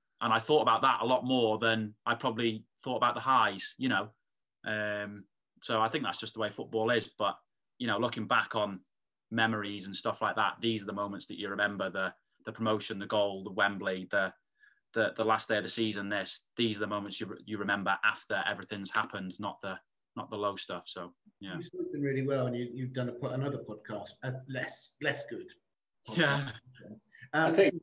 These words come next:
Speaker 2: about
Speaker 3: I think, I think, I think the thing about it is, is that, and, and you've experienced it, and I've experienced it as, you know, athletes, the, the misery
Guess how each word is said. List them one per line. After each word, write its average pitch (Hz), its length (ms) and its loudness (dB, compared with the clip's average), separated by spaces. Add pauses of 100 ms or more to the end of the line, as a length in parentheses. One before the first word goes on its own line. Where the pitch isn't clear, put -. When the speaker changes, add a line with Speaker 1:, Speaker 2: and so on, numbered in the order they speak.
(160)
Speaker 2:
about 156 240 6
Speaker 3:
I - 40 4
think, - 220 6
I - 260 -4
think, 156 260 2
I - 40 2
think 196 220 4
the 190 80 4
thing 143 240 4
about 123 400 4
it 117 80 0
is, 123 220 4
is 104 200 -4
that, 117 220 0
and, 117 240 -2 (160)
and 117 180 -2
you've 123 200 2
experienced 117 640 -2
it, 113 80 -2
and 117 120 -2
I've 127 240 4
experienced 104 680 -4
it 104 100 -4
as, 104 300 -4
you 120 80 -4
know, 104 260 0
athletes, - 680 -4 (360)
the, 135 380 8
the 127 100 8
misery 120 600 4